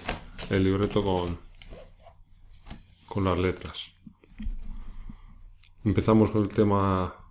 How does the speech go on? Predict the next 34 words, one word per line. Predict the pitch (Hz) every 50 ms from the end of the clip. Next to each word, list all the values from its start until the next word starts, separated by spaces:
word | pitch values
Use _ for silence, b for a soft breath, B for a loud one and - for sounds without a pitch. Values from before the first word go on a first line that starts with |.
| - - - - _ _ _ _ _ _ _ _ _ _ _ -
que | - 107
da | 98 98 98 98
título | 107 101 - 104 95 95 92 92 92
al | 90 95
álbum, | 101 107 110 117 135 143 147 143
Que | - - 98 92
corre | - 101 95 95 92
el | 92 98
aire. | 107 110 135 151 165 - - - - - - - _ _ _ _ _ _ _ _ _ _ _ _ _ _ _ _ _ _ _ _ _
Y | - 95
bueno, | 90 90 87 85
ya | 87 90
vemos | 90 90 90 85 87
aquí | 92 87 95 92
que | 92 98
la | 90 87 85
letra | 90 92 90 - 98 92
es | 87
de | 87 90 87 87 85
Luz | 95 95 92 -
Casal | - 98 90 - - 104 104 113 - - - - - _ _ _ _ _ _ _ _ _ _ _ _ _ _ _ _ _ _
y | - 104
la | 98 95
música | 98 92 - - 92 - 101 95
de | 95 95 92
Luz | 92 98 92 -
Casal | - 101 - - 104 104 101
y | 101 95 92
de | 90 87 87 85 85 85 85
J | - - - 101 - 95
Monforte. | 92 92 90 82 - - 104 101 95 - - 87 80 - - _ _ _ _ _ _ _ _ _ _ _ _ _ _ _ _ _ _ _ _ _ _ _ _ _ _ _ _ _ _ _ _ _ _ _ - - - _ _ -
Y | 107
bueno, | 101 87 90 - - - _ _ _ _ _ _ _ _ - - - - -
eh, | - 113 107 101 98 95 92 90 87 87 87 85 82